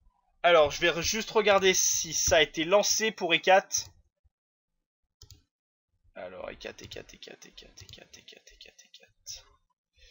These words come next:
E quatre, Hulette Brummen, Solar Milez, Cul, ça avait pas été lancé, a priori. Je complète le tableau sous vos yeux ébahis. Hop.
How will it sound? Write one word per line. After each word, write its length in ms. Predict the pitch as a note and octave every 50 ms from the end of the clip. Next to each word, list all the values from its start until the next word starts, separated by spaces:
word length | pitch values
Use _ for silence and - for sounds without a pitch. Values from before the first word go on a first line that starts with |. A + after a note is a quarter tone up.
| - - - _ _ _ - -
E 40 | G2+ -
quatre, 600 | - A#2+ A#2 A#2+ B2 B2+ - - - - - - _ _ _ _ _ _ _
Hulette 260 | - B2+ B2 B2+ B2 A#2+
Brummen, 680 | B2 B2 A#2+ B2 B2 B2 B2+ B2+ C3 C3 C3 C3 B2+ - _ _ _ _ _ _ _ _ _ _ _ _ -
Solar 480 | - - - - B2 A#2+ A#2 A2+ A2
Milez, 520 | A2 A2+ A2+ A2+ A2+ A2+ A#2 A#2 A#2+ A#2+ B2+ - _ _ _ _ _ _ _ _ _ _ _ _ _ _ _ _ _ _ _ _ _ _ _
Cul, 600 | _ - - - A#2+ A2+ A2+ A#2 A#2+ A#2 B2 B2 - _ _ _ _ _ _ _ _ _ _ _ _ _ _ _ _ - _ _ - - - - - _ - - - - _ - - _ _ - -
ça 140 | - - B2+
avait 100 | A#2+ -
pas 160 | - G#3+ A3+
été 160 | A#3 - A#3+
lancé, 320 | A3 G3 D#3+ - - C4 C4
a 80 | A#3+
priori. 420 | - - G3 F3 D#3+ D3 C#3+ C3+ G#2+
Je 120 | - -
complète 340 | - - F3+ - G#3 F#3+ -
le 80 | - E3+
tableau 240 | - E3+ D#3 D#3 D3+
sous 140 | - D#3+
vos 80 | C#3+ C#3
yeux 240 | C3 B2+ B2+ A#2+ A#2+
ébahis. 500 | A#2 A2 G#2+ G#2+ A#2+ C#3+ E3+ G3 G#3+ A3 _ _ _ - - -
Hop. 640 | - C3+ C#3+ _ - - _ - E3+ E3+ E3+ F3